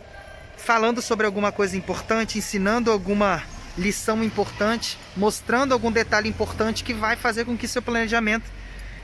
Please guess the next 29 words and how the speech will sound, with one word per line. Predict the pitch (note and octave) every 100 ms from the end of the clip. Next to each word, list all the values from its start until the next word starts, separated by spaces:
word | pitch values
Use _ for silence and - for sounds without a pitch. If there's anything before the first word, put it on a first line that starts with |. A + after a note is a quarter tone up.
| - - - - - -
esteja | - - A3
mais | A3+ A3+
fortalecido. | - A3 A3+ A#3 A#3 - C4 F#3+
E |
a | D3+
verdade, | D#3+ D#3 E3+ F3+ G#3+
a | G3
verdade | F#3 F3+ G3 A#3
é | A3+
essa. | G#3 - - - - - - - - - - - - - - - - - - - - - -
A | D3+
gente | E3 E3+
faz | G3 F3+
questão | G#3 F#3 - G#3+
de | A3+ A#3+ G#3+ D#3 - - - - - - - - - - - D3+
mostrar | F3 - - A3
pra | A3+
vocês | G#3 G#3 - G#3 A3+ - - - - -
coisas | G#3 A3 A3
que, | A#3+ A3+ - D#3+
relevantes | E3+ A3+ A3 A#3+ A#3
que | A#3+
vão | B3+
fazer | B3+ B3+ B3+
diferença | - C#4 C4 B3
pro | A3
planejamento | G#3+ G#3 G3+ F#3+ F3+ F3+ E3+
de |
vocês. | E3 E3 - B2+ -